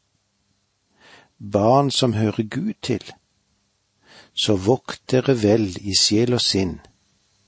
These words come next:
Vær ikke utro mot din ungdoms hustru?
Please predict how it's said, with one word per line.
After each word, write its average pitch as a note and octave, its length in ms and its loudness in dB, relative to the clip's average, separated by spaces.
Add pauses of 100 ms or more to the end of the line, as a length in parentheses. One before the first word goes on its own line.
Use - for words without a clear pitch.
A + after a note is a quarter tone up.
(500)
Vær F2+ 380 2
ikke - 240 -2 (240)
utro A#2 540 -2
mot F#2+ 480 -4
din G2 180 2 (340)
ungdoms F2+ 800 0 (160)
hustru? - 380 -6